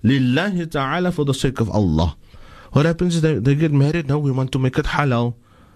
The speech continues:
He wa-, she wants to sleep with him and he wants to sleep with her in a halal manner. Nothing wrong.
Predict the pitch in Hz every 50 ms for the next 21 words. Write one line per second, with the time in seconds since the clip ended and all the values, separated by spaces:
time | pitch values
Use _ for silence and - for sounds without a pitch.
0 | _ _ _ - - - 110 143 165 160 127 - - - - 170 156 156 160 143
1 | 156 143 - - 165 156 151 160 156 147 151 165 190 202 175 143 131 123 156 175
2 | 170 160 160 151 - 143 - 156 165 156 151 151 143 143 147 151 - - 139 127
3 | 123 120 131 117 117 120 131 147 151 139 127 131 131 127 123 120 123 - - -
4 | - - - 104 123 143 143 - 165 147 131 123 127 123 120 110 95 85 85